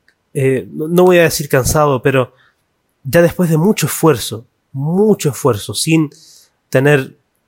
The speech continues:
muchos frutos visibles, Allah mencionó en otra parte del Corán, en Surat Hud, وما آمن معه إلا قليل.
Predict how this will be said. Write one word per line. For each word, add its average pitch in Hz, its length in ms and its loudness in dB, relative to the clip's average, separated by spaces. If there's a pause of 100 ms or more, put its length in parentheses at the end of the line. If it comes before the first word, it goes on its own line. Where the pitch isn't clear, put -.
(320)
muchos 139 400 -2
frutos 143 380 -4
visibles, 127 640 -4 (260)
Allah 123 240 0
mencionó 143 420 2
en 156 80 0
otra 127 180 -4
parte 131 240 -4
del 120 120 -8
Corán, 127 380 -4
en 117 60 -4
Surat 113 360 -6
Hud, 143 260 2 (400)
وما 147 440 2
آمن 135 240 0
معه 127 520 0
إلا 117 360 -2
قليل. 127 500 -4